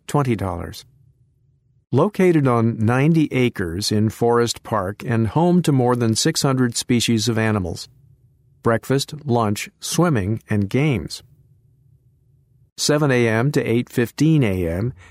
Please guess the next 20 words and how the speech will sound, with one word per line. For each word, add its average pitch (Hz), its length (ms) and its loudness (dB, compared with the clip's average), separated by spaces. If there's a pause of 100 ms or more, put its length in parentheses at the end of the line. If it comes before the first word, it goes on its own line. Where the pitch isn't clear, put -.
(120)
A 120 220 0
F 120 320 -2
B 107 240 2
Breakfast, - 720 -6 (380)
fifteen 123 460 0
dollars, 113 520 0 (120)
seventeen 127 680 0
dollars. 87 540 -6 (1080)
A 170 200 4
F 147 380 -2
B 110 360 2
cordially 127 500 2
invites 110 460 0
you 113 120 2
to 113 180 0
attend 127 340 0
its 107 180 -2
annual 117 460 2
breakfast 104 540 -4
meeting. 107 380 -2